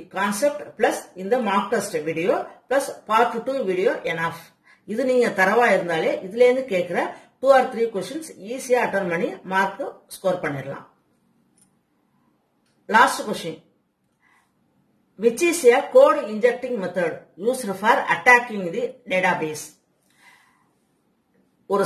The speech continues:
சர்வர்லயோ ஒரு சிஸ்டம்லயோ உள்ள டேட்டாபேஸை attack பண்றதுக்கு என்ன method யூஸ் பண்றாங்க அப்படின்னா ஆன்சர் எஸ் க்யூ L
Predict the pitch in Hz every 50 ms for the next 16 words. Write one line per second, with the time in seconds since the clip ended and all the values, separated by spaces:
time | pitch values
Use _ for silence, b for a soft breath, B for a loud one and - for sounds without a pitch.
0 | 196 - 208 214 233 247 294 285 269 247 196 175 185 220 254 247 254 - 220 214
1 | 208 - - 262 240 233 240 240 240 226 185 180 196 190 165 185 196 196 220 214
2 | 180 185 170 - - 175 196 240 233 - - - - 254 254 254 - 226 190 165
3 | 165 156 156 196 226 208 175 175 175 202 220 233 - - - - 165 - - 202
4 | 202 202 - - - B B B B B B - 180 202 202 - 190 170 156 165
5 | 165 160 156 160 147 143 151 156 190 214 190 165 180 185 175 - 247 277 - -
6 | - 175 180 180 - - - 240 233 214 214 269 349